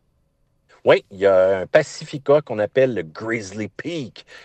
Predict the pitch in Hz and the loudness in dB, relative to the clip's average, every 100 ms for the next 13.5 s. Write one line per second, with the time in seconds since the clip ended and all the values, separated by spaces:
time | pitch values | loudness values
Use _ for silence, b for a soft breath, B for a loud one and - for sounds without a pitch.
0 | B 101 113 - 127 113 135 190 143 110 | B -6 -6 -4 -2 0 2 2 2 2
1 | 98 123 151 110 110 107 107 127 120 104 | 2 0 2 0 -2 -4 -4 -2 2 0
2 | 95 95 113 120 - 92 - 98 95 92 | 2 2 2 0 -8 -10 -4 -4 -2 -4
3 | - 110 - - 117 120 110 104 127 131 | -6 -12 -14 -10 0 0 0 0 -2 0
4 | 110 - 104 104 90 82 110 127 135 B | -2 0 2 2 2 -6 -4 -4 -6 B
5 | B 95 110 117 143 185 156 135 - 185 | B 0 2 4 4 4 0 -6 -4 -4
6 | 175 113 120 120 101 117 143 135 104 110 | -2 -4 -4 -4 0 0 0 -4 -4 -4
7 | 113 117 110 110 101 - 117 110 101 92 | -6 -6 -4 -6 -8 -6 -4 0 0 0
8 | 104 120 117 101 - 101 - 92 - 101 | -2 -2 -4 -8 -8 -8 -8 -12 -10 -8
9 | - 90 85 92 113 135 117 98 98 107 | -6 -6 -4 0 4 4 2 -4 -6 -6
10 | 104 127 113 - 135 - 104 95 - 110 | -6 -4 -6 -6 -12 -10 -8 -8 -8 -10
11 | 113 98 104 101 87 92 110 - - b | -6 -2 -2 -4 -6 -2 -2 -2 -14 b
12 | b b 95 - - 123 127 131 113 98 | b b -4 -2 -2 -2 0 -2 0 -2
13 | 85 110 123 131 | -2 0 2 2